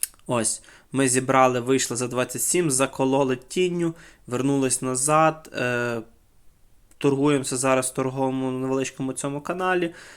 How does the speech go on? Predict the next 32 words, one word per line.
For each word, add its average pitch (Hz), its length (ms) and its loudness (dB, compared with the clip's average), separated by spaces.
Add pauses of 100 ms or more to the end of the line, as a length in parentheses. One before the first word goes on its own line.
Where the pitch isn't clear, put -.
(240)
Е, 127 220 6
в 120 100 -4
подальшому, 143 640 2
можливо, 135 520 2
ще 135 300 2
буде 131 300 0
раз 127 300 4
тест - 460 4
от 131 160 -4
сюди 131 340 2
до 123 140 -2
дв-, 120 420 -10
даної 127 320 -2
відмітки 127 320 -4
двадцять 120 440 -2
вісім 123 360 -4
шістсот. - 520 2 (500)
Після 131 260 -4
цього 160 360 4
можна 135 520 2
буде 127 340 -4
відкривати, 120 500 -2
якщо - 240 -8
буде 120 160 -6
все - 200 2
гарно, 139 480 0
все 139 280 0
буде 120 220 -6
сходитись 123 540 -4
в - 20 -8
нашій 123 240 -8
стратегії, 156 640 -4